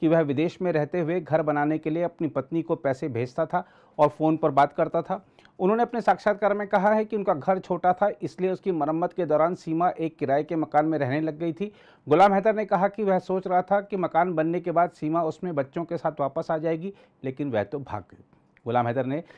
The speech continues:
सीमा से अपने निकाह के बारे में बताया है कि कोर्ट में शादी हुई थी। गुलाम ने बताया कि जब उनकी बिरादरी के लोगों ने इस शादी को स्वीकार कर लिया, तो वह लोग कराची में रहने चले आए। गुलाम हैदर ने कहा कि वो वहाँ ऑटो रिक्शा चलाता था और घर ठीक से चल रहा था,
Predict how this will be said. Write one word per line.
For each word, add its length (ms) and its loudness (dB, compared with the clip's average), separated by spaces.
सीमा 220 4
से 140 -2
अपने 200 -2
निकाह 300 4
के 140 -4
बारे 220 2
में 40 0
बताया 240 4
है 120 0
कि 200 -10
कोर्ट 360 -2
में 100 -2
शादी 300 0
हुई 160 0
थी। 180 -10
गुलाम 220 8
ने 80 2
बताया 280 6
कि 160 -6
जब 220 0
उनकी 280 -2
बिरादरी 420 2
के 120 0
लोगों 260 2
ने 140 -2
इस 240 -8
शादी 260 0
को 140 -2
स्वीकार 400 2
कर 180 -2
लिया, 180 0
तो 140 -4
वह 180 -2
लोग 240 -4
कराची 380 2
में 100 -2
रहने 240 -2
चले 240 -2
आए। 160 0
गुलाम 280 6
हैदर 180 4
ने 100 -6
कहा 240 2
कि 240 -10
वो 220 2
वहाँ 340 0
ऑटो 240 2
रिक्शा 260 0
चलाता 340 0
था 200 -2
और 120 4
घर 240 2
ठीक 260 -8
से 120 -10
चल 140 -2
रहा 240 0
था, 180 -2